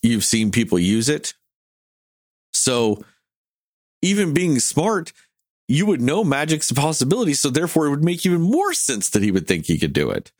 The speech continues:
Because somebody who's as smart as he is might be like, "Well, my grand-, you know, my grandma says it, but, you know, crazy grandma." But now that, like, magic's just an accepted part of their reality,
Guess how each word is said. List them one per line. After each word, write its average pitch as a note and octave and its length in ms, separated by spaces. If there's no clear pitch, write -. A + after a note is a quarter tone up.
Because F3 260
somebody A3+ 280
who's E3 220
as C#3 100
smart D3+ 240
as A2+ 100
he G3 120
is C3 200
might D3 400
be C3 120
like, G#2+ 300
"Well, C3 160
my B2 140
grand-, C3 440
you C3+ 100
know, A#2+ 100
my G2 120
grandma G#2+ 340
says G2+ 240
it, A#2 80
but, - 80
you B3 120
know, G#2 180
crazy B2 400
grandma." E2+ 460
But D#3 200
now E3 320
that, D#3 180
like, A#2+ 220
magic's C3 400
just C#3+ 240
an B2 60
accepted B2+ 640
part C3+ 260
of G#2+ 100
their A#2+ 160
reality, G2 760